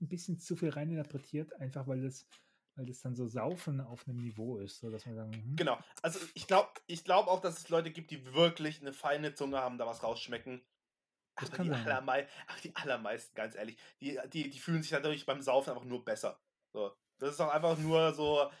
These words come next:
Speaker 2: ja, äh, nee, ich, ich, ich sauf, ich trinke hier gemütlich meinen Wein. Das ist, also, das mach ich immer, wenn ich lese. So, aber, äh, du, du, du säufst grad.
Speaker 1: Man,
Speaker 2: Stil.
Speaker 1: man muss, man muss vielleicht noch eine Sache dazu sagen. Vielleicht, weil es gibt, so, wir bei haben ja noch nie wahrscheinlich so, so einen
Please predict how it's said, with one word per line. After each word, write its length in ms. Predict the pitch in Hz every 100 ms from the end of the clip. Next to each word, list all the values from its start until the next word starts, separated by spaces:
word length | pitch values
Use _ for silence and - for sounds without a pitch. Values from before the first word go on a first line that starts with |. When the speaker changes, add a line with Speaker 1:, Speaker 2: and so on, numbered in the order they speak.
| -
Speaker 2:
ja, 340 | 131 131 160 -
äh, 220 | 139 139
nee, 140 | 127 143
ich, 200 | 160 -
ich, 160 | 131 156
ich 120 | 156
sauf, 200 | 127 139 -
ich 180 | -
trinke 360 | - - 123 127
hier 140 | 123 -
gemütlich 540 | 131 123 123 123 151 143
meinen 220 | 120 110
Wein. 380 | 87 98 156 202
Das 160 | 113 120
ist, 220 | - -
also, 280 | 107 113 110 _ _
das 120 | 127
mach 160 | 127 123
ich 140 | -
immer, 180 | 120 147
wenn 100 | 131
ich 120 | 113
lese. 480 | 104 92 98 101 156 _ _ _
So, 240 | _ 131 123
aber, 580 | 110 104 104 92 50 -
äh, 140 | 113
du, 300 | 113 110 113
du, 220 | 110 113
du 240 | 104 101 104
säufst 460 | - 101 107 -
grad. 340 | - 87 - - _ _ -
Speaker 1:
Man, 300 | 156 160 202
Speaker 2:
Stil. 0 |
Speaker 1:
man 220 | 170 156
muss, 320 | 175 233 - 269
man 220 | 170 160
muss 140 | 202
vielleicht 280 | - 180 156
noch 100 | 170
eine 160 | 147 143
Sache 260 | 139 113
dazu 180 | 131 -
sagen. 320 | 117 117 127 131
Vielleicht, 420 | 131 123 151 -
weil 220 | 143 143 -
es 140 | 151
gibt, 240 | - 151 - _ _ _ _ _ _ _
so, 240 | 143 143
wir 120 | 143
bei 120 | 151 147
haben 160 | 160
ja 60 | 143
noch 180 | 139 151
nie 160 | 147
wahrscheinlich 440 | 147 135 143 143 -
so, 140 | 139
so 100 | 127
einen 160 | 127